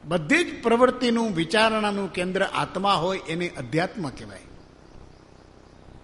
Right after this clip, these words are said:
આ અધ્યાત્મની જનની આખા જગત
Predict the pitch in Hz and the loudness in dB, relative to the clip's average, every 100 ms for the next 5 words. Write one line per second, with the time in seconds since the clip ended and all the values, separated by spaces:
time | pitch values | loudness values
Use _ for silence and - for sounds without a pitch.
0 | - - - - - - - - - 262 | -20 -20 -20 -20 -20 -20 -20 -12 0 2
1 | - 180 185 190 302 - 294 302 240 185 | 4 0 2 4 4 2 2 4 4 4
2 | 214 247 269 311 277 - - - 180 - | 4 4 2 2 -2 -10 -16 -8 -8 -4
3 | 202 190 127 147 185 | -4 -4 -2 0 2